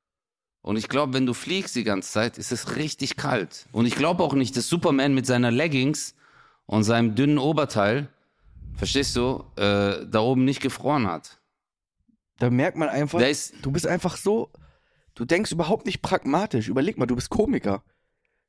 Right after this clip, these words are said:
Speaker 2: Fliegen würde dein Leben so krass erleichtern.
Speaker 1: Inwiefern? Erzähl mal.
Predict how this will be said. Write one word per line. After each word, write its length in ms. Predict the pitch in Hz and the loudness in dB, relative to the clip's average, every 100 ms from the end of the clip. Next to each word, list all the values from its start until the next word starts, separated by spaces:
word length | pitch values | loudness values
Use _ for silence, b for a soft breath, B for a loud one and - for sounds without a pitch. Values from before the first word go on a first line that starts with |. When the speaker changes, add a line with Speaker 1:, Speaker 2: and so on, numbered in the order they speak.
| _ | _
Speaker 2:
Fliegen 520 | - - 196 226 180 | -12 -2 0 0 0
würde 140 | 165 170 | 0 2
dein 160 | 165 | 2
Leben 300 | 170 202 185 | 2 2 0
so 680 | 156 - 180 202 208 220 220 - | -4 -4 0 2 4 4 2 -2
krass 320 | - 190 196 | -2 0 0
erleichtern. 600 | 160 170 180 - 113 113 _ _ _ _ _ | 0 0 -2 -2 -2 -4 _ _ _ _ _
Speaker 1:
Inwiefern? 640 | 113 113 110 110 123 143 - | -2 -2 0 0 0 -2 -4
Erzähl 320 | 113 - 123 | -8 -2 0
mal. 220 | 135 147 | 2 0